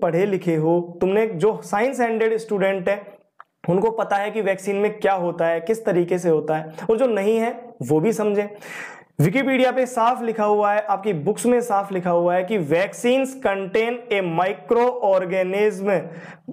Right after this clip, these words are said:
यानी कि जो सूक्ष्म जीव या वायरस और वायरस in a weakened, live और किल्ड स्टेट। यानी वैक्सीन के अंदर क्या होता है?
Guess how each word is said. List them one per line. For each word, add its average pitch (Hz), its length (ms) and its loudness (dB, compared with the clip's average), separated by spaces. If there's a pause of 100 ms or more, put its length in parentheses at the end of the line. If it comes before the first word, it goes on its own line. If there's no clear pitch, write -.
(120)
यानी 196 240 2
कि 240 160 0
जो 240 140 2
सूक्ष्म 247 540 2
जीव 196 640 0 (640)
या 196 240 4 (380)
वायरस 185 600 2 (220)
और 196 540 0
वायरस 175 460 2 (180)
in 247 140 4 (140)
a 233 100 6 (180)
weakened, 180 500 0 (600)
live 185 600 0
और 233 340 0
किल्ड 269 280 2
स्टेट। 170 440 -4 (420)
यानी 160 420 0 (500)
वैक्सीन 214 500 2
के 269 60 2
अंदर 254 260 0
क्या 254 200 0
होता 214 420 0
है? 208 340 0